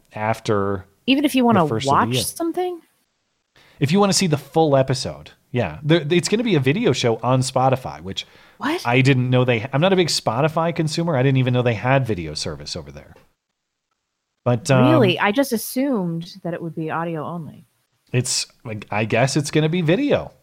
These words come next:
Speaker 1: including the entire back library. Uh, the deal is reportedly worth more than a hundred million dollars. Joe Rogan says, quote, "We're going to be working with the same crew, doing the exact same show."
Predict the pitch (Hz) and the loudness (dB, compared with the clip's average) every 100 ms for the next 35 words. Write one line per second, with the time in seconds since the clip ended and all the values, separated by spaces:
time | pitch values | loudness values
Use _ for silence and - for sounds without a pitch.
0 | _ 139 139 147 160 156 156 147 131 131 | _ 0 2 4 4 4 4 4 2 2
1 | 147 131 123 135 120 190 165 - - - | 2 2 0 -4 -6 -6 -8 -10 -14 -20
2 | - - _ _ - 131 139 180 320 220 | -20 -20 _ _ 0 0 2 2 2 2
3 | 143 135 185 269 208 135 165 185 131 131 | 2 2 0 -2 0 0 2 0 2 2
4 | 185 151 120 165 175 196 151 131 151 151 | 4 2 2 2 4 4 4 6 6 4
5 | 131 117 127 143 110 101 131 135 127 139 | 4 4 4 4 2 2 2 4 4 4
6 | 139 131 123 113 - - 131 127 - - | 2 4 4 2 -4 -2 0 0 -4 -20
7 | - - 135 143 196 185 143 143 175 202 | -20 -2 2 4 4 2 2 2 2 2
8 | 170 139 127 185 240 269 - 156 175 170 | 2 2 2 2 2 0 2 4 2 0
9 | 139 143 143 131 110 131 185 - 170 165 | 2 4 4 2 2 2 0 0 0 0
10 | - 120 131 | 2 2 0